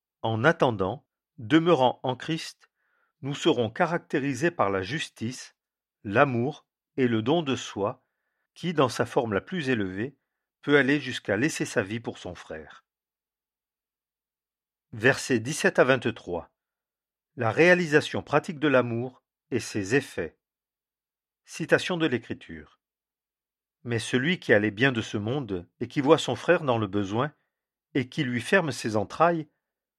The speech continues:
comment l'amour de Dieu demeure-t-il en lui ? Enfants, n'aimons pas de parole ni de langue, mais en action et en vérité. Et par ceci nous saurons que nous sommes de la vérité, et nous assurerons nos cœurs devant lui.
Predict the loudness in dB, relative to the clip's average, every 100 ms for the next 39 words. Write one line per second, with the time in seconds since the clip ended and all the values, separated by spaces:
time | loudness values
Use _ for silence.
0 | _ 0 2 2 -2 -4 -2 0 0 0
1 | 2 2 2 0 -2 -2 -2 0 -2 -6
2 | _ _ _ _ _ _ _ _ _ _
3 | _ _ -2 0 0 -6 -10 -12 _ _
4 | _ _ _ _ -2 0 0 4 4 4
5 | 0 2 4 4 2 -4 -8 -2 0 2
6 | 2 0 -8 -10 _ _ _ _ _ 0
7 | 4 6 6 4 2 -8 -6 -6 -8 -6
8 | -2 -2 0 -2 -4 -10 -14 -14 _ _
9 | _ _ _ _ _ _ _ _ _ -8
10 | 0 2 2 -2 -4 -2 -4 -4 -4 -2
11 | -2 -2 -4 -8 -4 -4 0 2 2 0
12 | -6 -4 -2 -2 _ _ -6 -4 0 2
13 | 0 0 2 2 2 -2 -2 -6 0 0
14 | 0 -6 -6 -6 -12